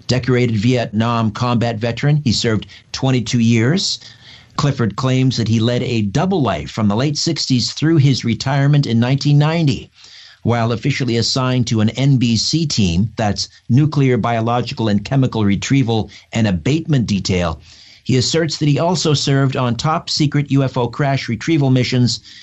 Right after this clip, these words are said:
where he had physical contact with downed E T craft and interactions with captured non-human life forms. The official N B C team assigned allegedly served as a cover for those highly secretive and compartmentalized operations. And over a period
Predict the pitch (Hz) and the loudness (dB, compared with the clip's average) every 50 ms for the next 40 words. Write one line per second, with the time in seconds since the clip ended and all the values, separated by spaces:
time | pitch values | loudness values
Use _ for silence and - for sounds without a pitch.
0 | - - _ - 117 120 113 120 127 117 117 - - - 175 165 143 151 139 - | -20 -12 _ -2 0 2 4 4 4 2 0 -2 -2 -2 -2 0 0 0 -2 -2
1 | 123 104 - - - 139 139 143 131 - 120 104 104 - - 113 107 - - 85 | -4 -4 -4 -2 -2 0 2 2 2 0 0 -2 -2 -4 -4 -4 -4 -4 -4 -2
2 | 123 131 147 156 156 160 165 160 143 147 - - _ _ _ - 131 151 143 - | 0 0 0 0 0 0 0 0 -2 -2 -4 -10 _ _ _ 0 0 0 2 2
3 | 131 113 - - 156 156 151 151 143 135 - - - - _ _ _ _ _ _ | 0 -2 -2 -2 0 0 0 0 -2 -2 -4 -8 -12 -14 _ _ _ _ _ _
4 | _ - 120 127 139 139 139 127 123 120 117 120 117 - 131 123 - - 110 104 | _ -2 -2 0 2 2 2 2 0 -2 -4 -4 -6 -4 -4 -4 -2 -2 -4 -4
5 | - - - 131 127 120 - - 127 117 110 113 123 123 123 123 123 127 127 117 | -4 -2 -2 -2 -2 -2 -4 -4 -6 -6 -4 -4 -2 -2 0 0 0 0 0 -2
6 | - - 123 113 107 107 107 107 107 - - - _ - - 107 107 107 95 95 | -2 0 0 2 4 4 4 2 0 -2 -8 -18 _ -6 -4 -2 -2 -2 -2 -4
7 | - - 117 113 98 78 65 64 - - - - - - - - - - _ _ | -6 -4 -2 -2 -2 -2 -4 -6 -8 -8 -8 -8 -10 -10 -16 -20 -20 -20 _ _
8 | 117 117 107 - 147 135 - 147 123 117 - 139 139 135 127 - 131 127 123 - | -2 -2 0 0 0 0 0 0 -2 -2 -2 0 2 2 4 4 2 2 2 2
9 | 151 147 143 - 135 123 120 120 113 - - 139 131 131 131 123 113 107 110 127 | 0 0 0 2 2 2 2 2 0 0 0 0 0 0 0 0 0 0 0 0
10 | 143 143 147 131 - 113 110 107 110 - - - - - - - 143 135 135 127 | 0 0 0 -2 -2 0 -2 -2 -4 -6 -12 -18 -12 -10 -6 -2 0 0 0 0
11 | 120 123 110 - - - - 190 196 147 107 - - - _ - - - _ - | 0 -2 -2 -4 -4 -4 -2 -2 -2 -2 -4 -6 -8 -14 _ -20 -20 -20 _ -8
12 | - 110 104 110 113 107 - 131 139 165 185 190 190 143 - 170 160 - 151 147 | -4 -2 0 0 0 -2 -2 -2 -2 0 0 0 0 0 -2 -2 -2 -2 0 -2
13 | 143 123 123 113 110 - 120 110 - - 135 147 143 147 135 135 127 120 113 113 | 0 0 0 0 0 0 0 0 0 0 -2 -2 0 0 0 -2 0 -2 -2 -2
14 | 117 110 - 131 117 110 113 113 113 113 107 101 87 - 80 69 65 87 107 120 | -2 -2 -2 -2 -4 -4 -4 -4 -2 -2 -2 -2 -2 -4 -6 -6 -6 -4 -2 -2
15 | 135 131 135 123 117 117 123 160 175 170 160 139 117 - | 0 0 0 0 0 0 0 0 2 2 2 0 0 -2